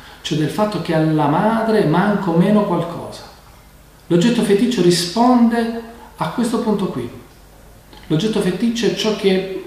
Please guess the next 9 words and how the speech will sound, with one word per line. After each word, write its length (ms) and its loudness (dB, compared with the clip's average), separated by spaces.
mm, 380 4
permette 560 2
al 100 -2
soggetto 1000 0
di 160 4
non 220 4
fare 280 4
i 100 4
conti 880 2